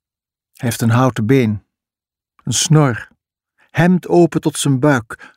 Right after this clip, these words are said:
Zijn gouden oorbel kietelt als een tergende kus.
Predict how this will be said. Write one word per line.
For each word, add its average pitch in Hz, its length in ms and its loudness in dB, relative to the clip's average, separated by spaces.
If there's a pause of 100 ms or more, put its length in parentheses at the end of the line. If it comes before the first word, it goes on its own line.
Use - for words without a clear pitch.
(280)
Zijn 101 180 -6
gouden 143 540 0
oorbel 143 680 2
kietelt 151 440 0
als 113 120 -4
een 104 260 -4
tergende 135 480 -2
kus. - 560 -10